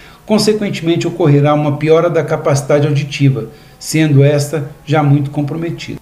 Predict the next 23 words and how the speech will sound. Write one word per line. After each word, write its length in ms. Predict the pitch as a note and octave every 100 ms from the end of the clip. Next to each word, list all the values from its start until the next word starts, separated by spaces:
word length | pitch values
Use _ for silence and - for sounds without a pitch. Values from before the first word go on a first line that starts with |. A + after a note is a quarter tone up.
| -
A 120 | D3
retinografia 880 | C3+ A#3+ A#3 G3 G3 D#3+ C#3 E3 D3
colorida 520 | D3 C3+ C3 F#3 D#3
é 60 | D#3
um 60 |
exame 400 | D3 C3+ D3 D3
que 100 | C#3
consiste 640 | D3 D3+ C3+ D3 C3+ - C#3
em 140 | C3
visualizar 800 | A#2+ F3 D3+ F3+ C#3+ B2 C#3+ D3
e 80 | C3+
registrar 640 | C#3 E3+ E3+ D3 D3+ D#3+
o 60 | D#3
fundo 300 | - D#3 C#3+
de 140 | C3
olho. 300 | D#3 A2+ - - - - - - - - - -
Este 260 | F#3 -
exame 420 | D#3 C3 F#3+ F3
permitiu 540 | C3+ D3+ E3 - D#3+ D3+
evidenciar 640 | D#3+ C#3+ E3 C#3 D3 C3+
discos 480 | B2 E3 - - -
ópticos 540 | - F3 C#3 - A#2+ -
pálidos, 680 | - D#3+ G3 D#3+ F#3+ -